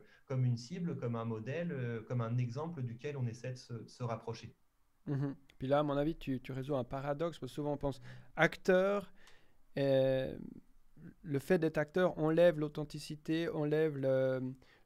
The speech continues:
Speaker 2: euh, le naturel, puisqu'on prend, hein, euh... mais en fait, pas forcément, ça peut être pour magnifier, euh, ou pour, euh, pour, euh, faire ressortir une partie de soi, euh, de manière, euh,
Speaker 1: Absolument.
Speaker 2: plus belle, en fait.
Speaker 1: Alors, il y a, il y a quand même une,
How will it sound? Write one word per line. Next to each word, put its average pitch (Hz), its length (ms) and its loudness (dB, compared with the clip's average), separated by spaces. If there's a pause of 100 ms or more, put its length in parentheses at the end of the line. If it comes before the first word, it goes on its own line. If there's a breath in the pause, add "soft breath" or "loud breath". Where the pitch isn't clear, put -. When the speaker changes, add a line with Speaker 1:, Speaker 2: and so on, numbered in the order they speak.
(100)
Speaker 2:
euh, 127 160 -2
le 127 160 2
naturel, 156 720 4 (100)
puisqu'on - 280 -6
prend, 147 360 2
hein, 135 200 2
euh... 127 320 -4 (640 loud breath)
mais 143 80 6
en 151 60 6
fait, 208 200 4
pas 190 120 8
forcément, 190 500 0
ça - 160 -2
peut - 140 0
être 156 160 0
pour 147 180 0
magnifier, 175 720 4
euh, 139 400 2
ou 139 120 -2
pour, 139 360 0
euh, 135 200 2 (120)
pour, - 160 -6
euh, 131 300 0 (640 soft breath)
faire - 300 0
ressortir 185 520 4
une 147 100 0
partie 156 300 -4
de 151 80 -8
soi, 180 240 2
euh, 170 220 4
de 131 100 -2
manière, 147 520 0
euh, 127 560 0
Speaker 1:
Absolument. 120 420 -4
Speaker 2:
plus 139 140 -2
belle, 190 200 4
en 127 100 -2
fait. - 400 -8 (1120 soft breath)
Speaker 1:
Alors, 127 340 2
il 131 80 -2
y 135 40 2
a, 131 120 2
il 127 60 -4
y 135 40 0
a 131 60 0
quand 131 100 -4
même 175 160 0
une, 139 220 -2